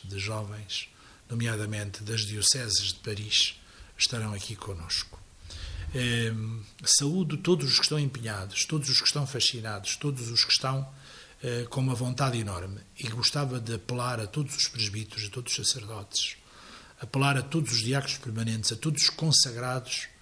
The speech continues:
que nos despojássemos de tudo aquilo que não é, eh, essencial para fazer, de facto, desta, eh, grande iniciativa, eh, a urgência essencial.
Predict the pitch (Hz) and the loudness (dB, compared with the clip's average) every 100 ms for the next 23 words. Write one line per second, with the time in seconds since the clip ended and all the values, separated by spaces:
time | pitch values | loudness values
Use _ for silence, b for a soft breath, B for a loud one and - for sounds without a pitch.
0 | B B B 131 127 120 139 - 139 123 | B B B 0 2 6 6 6 2 4
1 | 131 151 - 123 113 117 107 175 143 135 | 6 8 6 4 0 -2 -2 0 2 2
2 | - 117 101 110 113 123 143 127 - - | 0 -4 -4 -4 -2 2 2 2 -2 -16
3 | - - - - B B B B 120 117 | -20 -20 -20 -20 B B B B -2 -2
4 | 113 - - 127 139 127 - 123 123 139 | -2 -6 0 4 6 6 6 4 0 -2
5 | 135 120 - 113 113 98 - - - - | -2 -4 0 0 0 -2 -8 -14 -20 -20
6 | - 104 113 104 - - - B B B | -12 -8 -6 -6 -8 -16 -16 B B B
7 | B - 110 143 127 - 117 110 113 B | B -6 0 4 4 2 -2 -8 -10 B
8 | B B - 113 110 107 104 104 104 135 | B B -8 -6 -4 -4 -4 -6 0 2
9 | 143 113 113 - 104 - 120 117 120 120 | 2 2 2 0 0 -4 -6 -4 -8 -10
10 | - - B B B 135 - 131 120 117 | -18 -20 B B B -10 -2 0 2 6
11 | - 135 - 110 - 120 - 117 107 | 6 6 6 4 2 2 0 0 -8